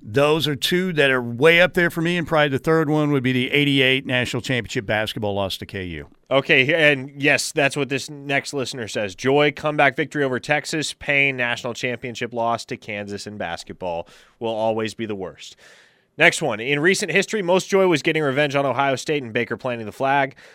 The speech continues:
Speaker 2: Most pain was losing to the nerd kicker from Georgia in the playoffs.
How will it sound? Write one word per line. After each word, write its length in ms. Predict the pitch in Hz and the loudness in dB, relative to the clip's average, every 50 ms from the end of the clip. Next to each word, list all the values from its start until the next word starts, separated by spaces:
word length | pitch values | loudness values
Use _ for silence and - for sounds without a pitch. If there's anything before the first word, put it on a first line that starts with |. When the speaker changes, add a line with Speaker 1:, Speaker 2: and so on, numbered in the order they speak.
| _ _ - | _ _ -4
Speaker 2:
Most 360 | 135 156 175 175 165 - _ | 2 4 4 4 4 0 _
pain 380 | - 196 226 247 254 254 240 214 | -2 0 2 2 2 2 2 0
was 200 | 190 170 139 151 | 0 0 0 0
losing 320 | 175 196 202 185 208 185 | 0 0 2 0 -2 -4
to 100 | 156 165 | -4 -2
the 120 | 156 156 147 | -2 -2 0
nerd 480 | 143 139 156 175 180 180 175 160 - | 2 4 4 6 6 6 4 2 -2
kicker 380 | - - 170 - - 165 156 143 | -2 -2 -2 0 2 0 0 0
from 240 | - - 143 131 123 | 0 -2 -4 -4 0
Georgia 560 | 113 131 139 139 139 143 160 - 131 120 113 | 2 4 4 6 6 6 6 6 6 6 4
in 100 | 139 113 | 4 4
the 80 | 113 107 | 0 0
playoffs. 760 | - 127 127 113 107 95 87 82 82 - - - - - | 2 4 4 6 6 4 4 2 -2 -4 -6 -10 -10 -10